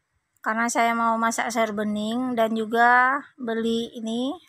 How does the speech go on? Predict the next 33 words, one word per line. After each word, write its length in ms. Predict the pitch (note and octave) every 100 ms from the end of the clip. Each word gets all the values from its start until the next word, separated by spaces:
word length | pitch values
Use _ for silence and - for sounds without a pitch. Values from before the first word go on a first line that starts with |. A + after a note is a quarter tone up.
| _ _ _
cabai 240 | - A3+ A3+
putih, 400 | A3+ - A#3+ C4
dan 240 | A#3 A#3
tadi 400 | A#3 A3+ B3+ B3
jumlahnya 560 | - A#3 A#3 A#3 A#3+ B3
itu 160 | C#4
cuma 240 | C4 A#3+ A3+
tujuh 240 | A3 A#3
ribu 320 | A#3 G#3+ C4
ya, 160 | B3+ G#3+
teman-teman. 720 | G3+ G3+ G3 G3 G3+ A3+ A#3+ - - - - - A#3+
Dan 400 | A3 A3+ A#3+ B3+
ini 240 | B3 A#3+
dia 320 | A3+ B3 C4
ya, 160 | B3+ A#3+
teman-teman, 720 | A#3 A#3 A#3 A#3 A#3 C4 C4+
yang 40 | B3
kita 160 | A#3+
belikan 400 | A3 A3 A3 A3+
tadi. 640 | A3 G#3 G#3 A3 B3 C#4+ E4 - _ _ _ _ _ _ _
Ta-, 480 | A3+ A3 G#3+ G#3+ - _ _ _ -
tadi 400 | A3+ A3 B3+ C4+
memang 320 | A#3+ A#3 A3+
nggak 240 | A3 -
kerekam 320 | A#3 A3+ B3 B3
ya, 80 | A3 G#3+
waktu 240 | G#3+ A3
kita 240 | A3+ A3 G#3+
beli 480 | A3 A3 A3+ A3+
ini, 400 | G#3+ A3 A#3+ C4
beli 640 | A#3+ A3 G#3+ G#3+ A3 A3 A3+
sawi 560 | - A3 G#3 G#3+ A3+
putih 480 | A3+ A3+ - A#3 C#4